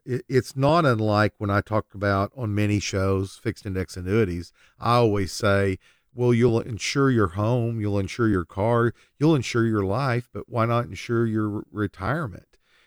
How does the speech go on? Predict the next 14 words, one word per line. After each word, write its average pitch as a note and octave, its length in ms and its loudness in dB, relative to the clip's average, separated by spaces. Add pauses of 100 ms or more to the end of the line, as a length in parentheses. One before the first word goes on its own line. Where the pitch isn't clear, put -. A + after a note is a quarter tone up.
(160)
And A2 280 -2
so, G#2 480 4 (380)
uh, A2 220 0 (120)
insurance D#3 500 0
companies B2+ 460 0
used A#2+ 240 2
correctly B2+ 680 4
with A#2+ 200 0
an G2 100 -4
advisory A2 560 2
that G2 260 -6
can G#2 140 -8
give G2+ 260 -2
you, G2+ 360 0